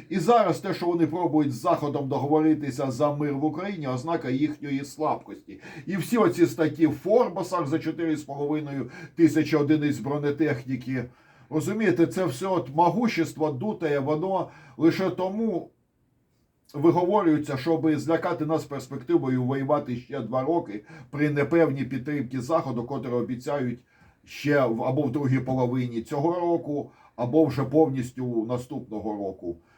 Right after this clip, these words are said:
двадцять п'ятого. Ми маємо дочекатися результатів переговорів Зеленського з німцями, з французами, і лише тоді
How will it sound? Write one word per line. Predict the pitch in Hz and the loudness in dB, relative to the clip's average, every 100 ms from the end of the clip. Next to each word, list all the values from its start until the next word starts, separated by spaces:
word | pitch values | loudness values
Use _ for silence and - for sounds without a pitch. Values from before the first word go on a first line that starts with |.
| _ _ _ _ | _ _ _ _
двадцять | 120 147 143 151 135 | -4 -2 0 0 0
п'ятого. | 143 123 123 139 | 2 2 4 2
Ми | 214 | 2
маємо | 247 233 196 170 | 4 4 4 4
дочекатися | 165 - 170 170 151 131 151 | 2 2 0 0 -2 -2 0
результатів | 147 135 160 160 135 143 123 | 0 0 0 2 0 0 -4
переговорів | 143 135 139 143 135 131 117 | -2 0 0 0 0 0 0
Зеленського | 151 175 214 180 - 175 151 139 | 2 2 0 -4 -8 -4 -2 -2
з | 120 | -2
німцями, | 202 202 160 139 131 | -6 -4 -4 -4 -4
з | |
французами, | - 139 139 175 196 151 139 123 - 156 156 | -6 -6 -6 -8 -6 -4 -4 -6 -10 -6 4
і | |
лише | 170 170 - 208 | 8 8 6 0
тоді | 170 147 135 180 170 156 | 0 -2 -4 0 4 4